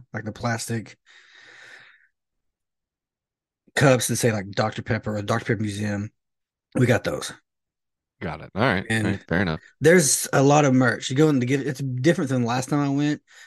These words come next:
Speaker 1: So now there is, like, like you were, you're talking about, like, all the,
Speaker 2: Yeah,
Speaker 1: like,
Speaker 2: Kelly, Kelly and I
Speaker 1: branded
Speaker 2: went,
Speaker 1: Doctor
Speaker 2: like,
Speaker 1: Pepper
Speaker 2: two
Speaker 1: stuff.
Speaker 2: years ago, I think, and it was, or, no, it was pre-covid. It, I think it must have been four years ago then. Wow.
Speaker 1: Yeah,
Speaker 2: Feels like
Speaker 1: I
Speaker 2: forever.
Speaker 1: wasn't prepared for it, so I was like, "We'll come back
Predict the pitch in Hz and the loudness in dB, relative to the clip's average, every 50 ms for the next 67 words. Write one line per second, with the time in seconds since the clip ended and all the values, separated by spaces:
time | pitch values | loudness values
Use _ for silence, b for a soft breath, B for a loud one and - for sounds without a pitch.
0 | b b - 135 143 151 151 143 139 131 131 135 127 120 110 110 107 104 104 - | b b -6 -4 -2 -2 0 0 0 0 0 0 -2 -2 -4 -6 -8 -10 -10 -12
1 | - 120 117 - - 120 113 113 110 80 104 110 107 107 - 113 104 101 101 104 | -12 -12 -10 -6 -4 -2 -2 -2 -4 -6 -8 -10 -8 -6 -4 -4 -2 -2 -2 -4
2 | 101 95 92 - - - _ _ b b b b b b - - 131 139 147 135 | -4 -4 -6 -10 -12 -16 _ _ b b b b b b 0 2 4 6 6 6
3 | 131 123 117 113 107 143 160 190 185 117 107 113 139 151 - - - - - - | 6 6 6 6 8 8 8 8 6 4 2 4 6 8 10 10 8 8 8 8
4 | - 156 156 131 - 131 123 - 110 104 127 127 131 123 - 123 - - 98 98 | 8 6 6 6 4 4 4 4 4 4 4 4 2 0 2 2 4 4 4 4
5 | 87 85 82 76 80 73 67 64 76 76 _ _ _ _ _ - - 87 78 - | 2 0 -2 -4 -4 -4 -6 -6 -10 -14 _ _ _ _ _ -4 -2 -2 0 0
6 | 82 73 62 - - - - - 90 87 82 87 90 - 90 85 78 76 - - | -2 -2 -2 -6 -12 -12 -4 0 0 2 2 2 2 2 2 2 2 2 0 -2
7 | - - 92 87 104 110 - 120 110 110 98 98 98 95 - - - 120 98 - | 0 2 2 2 2 2 2 2 4 4 4 4 2 2 0 -2 -4 -4 -4 0
8 | - 92 87 80 82 85 92 104 - 101 90 104 - - 98 92 87 95 95 - | 0 0 0 0 -2 -2 -4 -2 -2 -4 -6 -6 -4 -4 -4 -4 -2 -4 -6 -6
9 | - 85 76 - - 87 85 80 76 71 73 78 73 71 67 65 67 - - 78 | -8 -12 -12 -8 -4 -2 -2 0 -2 -2 -4 -4 -4 -4 -4 -4 -6 -4 0 0
10 | 76 67 - - - 139 131 120 107 - 90 78 80 - 131 143 156 165 180 170 | 0 0 -2 -6 -6 -4 -2 -2 0 0 0 0 0 2 4 6 8 8 8 8
11 | 170 143 - 123 - - - 127 127 131 131 - - 151 151 147 - - - 120 | 6 4 2 -2 -2 -2 0 0 0 0 -2 -2 0 0 0 0 0 -2 -4 -2
12 | 117 110 107 107 107 101 - - - - 120 123 143 165 180 180 180 - 170 156 | -2 -2 -4 -6 -6 -8 -10 -16 -16 -8 -2 2 4 6 6 4 2 0 0 0
13 | 131 117 101 110 110 107 117 113 - - - | 2 0 -2 -4 -6 -6 -6 -8 -10 -14 -12